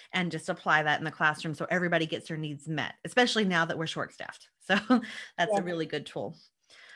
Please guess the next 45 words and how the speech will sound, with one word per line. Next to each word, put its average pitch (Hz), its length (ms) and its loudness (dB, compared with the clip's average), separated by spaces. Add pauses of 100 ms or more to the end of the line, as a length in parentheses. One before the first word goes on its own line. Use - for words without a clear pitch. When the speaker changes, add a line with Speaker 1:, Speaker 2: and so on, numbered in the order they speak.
(720)
Speaker 1:
So 277 320 4
how 339 260 8
has 330 260 2
your, 240 500 4 (100)
your 247 140 2
coaching 247 380 2
work, 170 160 6
and 170 80 0
I 170 60 2
know 196 120 2
you're 214 180 6
administration, 202 840 0
but, 165 300 6 (100)
um, 151 440 0 (100)
you 214 120 2
know, 190 120 8
many 196 280 6
administrators 185 560 2
serve 175 200 2
as 156 80 -4
coaches 175 360 -2
on 151 120 0
their 147 120 -4
campus 156 400 -8
too 226 140 -6
because 151 600 -6
that, 160 300 -2
of 147 160 -6
staffing. 143 520 -4 (380)
So 233 320 4
how 254 260 4
has 277 200 0
your 226 100 0
coaching 262 460 -4
work 175 180 0
changed 160 540 -4
as 175 100 2
a 170 60 -6
result 175 360 0
of 160 80 -8
your 156 120 -2
experience 185 560 -4
with 147 120 -8
virtual 131 360 -10
learning? 76 320 -12